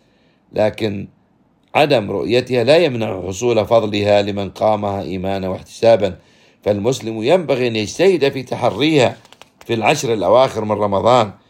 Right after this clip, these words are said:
كما أمر النبي صلى الله عليه وسلم أصحابه بذلك، طالبا للأجر والثواب". نسأل الله عز وجل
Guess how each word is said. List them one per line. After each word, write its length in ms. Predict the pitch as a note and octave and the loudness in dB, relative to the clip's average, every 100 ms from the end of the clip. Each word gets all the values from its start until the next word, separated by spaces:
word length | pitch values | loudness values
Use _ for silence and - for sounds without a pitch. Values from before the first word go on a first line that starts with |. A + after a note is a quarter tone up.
| _ _ - | _ _ -6
كما 340 | A#2 A2+ E2+ | -2 -2 -2
أمر 240 | B2+ A2+ | 2 2
النبي 460 | G2+ G2+ F#2 A2 G#2 | 2 -2 -4 -4 -4
صلى 240 | G2 G2+ | -4 -4
الله 460 | F#2 F#2+ G#2 G#2 G2 | -2 0 2 4 2
عليه 120 | G2 | -2
وسلم 320 | G2 G2+ G2 | -4 -4 -4
أصحابه 580 | D2+ - - F#2+ G2 G#2 | -6 -8 -2 0 2 0
بذلك، 580 | F#2 F2+ A2 C3+ B2 - _ _ _ _ - | -2 2 4 6 2 -4 _ _ _ _ 0
طالبا 480 | A2 B2 A2+ G#2 | 4 4 4 -2
للأجر 520 | G#2 G2+ - B2+ A#2 G#2+ | -4 -4 -2 -2 -2 -4
والثواب". 880 | G#2 - G2 G2+ G2+ G2 G2 G2 - _ _ _ _ | -4 -2 -2 2 2 2 2 0 -4 _ _ _ _
نسأل 320 | B2 - - F2+ | -8 -8 -10 -16
الله 220 | - G2+ A2 | -10 -8 -8
عز 280 | F#2 E2 F2+ | -10 -12 -10
وجل 320 | G2 C#3 | -4 -4